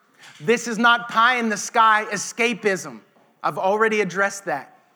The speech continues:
Isolation and withdrawal is not a Christian response. This is not pie in the sky, someday we're all gonna float off to glory. This is the promise, this is the guarantee that anything that we do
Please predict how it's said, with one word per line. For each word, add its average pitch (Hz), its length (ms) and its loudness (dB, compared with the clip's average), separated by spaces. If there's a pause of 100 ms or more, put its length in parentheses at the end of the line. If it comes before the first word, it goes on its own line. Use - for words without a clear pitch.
(760)
Isolation 233 960 2 (460)
and 214 140 0
withdrawal 220 600 4
is 196 200 -2
not 226 280 6
a 214 60 -4
Christian 202 380 -4
response. 180 600 -6 (300)
This 285 160 2
is 349 80 -2
not 381 220 4
pie 330 200 4
in 311 60 0
the 277 80 4
sky, 302 280 6
someday 294 400 4
we're 277 140 2
all 277 120 6
gonna 269 160 2
float 262 240 4
off 262 180 4
to - 60 0
glory. 254 480 4 (1120)
This 403 440 0
is 330 240 2
the 285 120 6
promise, 359 580 2
this 381 180 0
is 339 100 0
the 320 80 2
guarantee 320 540 2
that 311 220 2 (100)
anything 359 420 0
that 330 140 2
we 330 100 2
do 330 440 0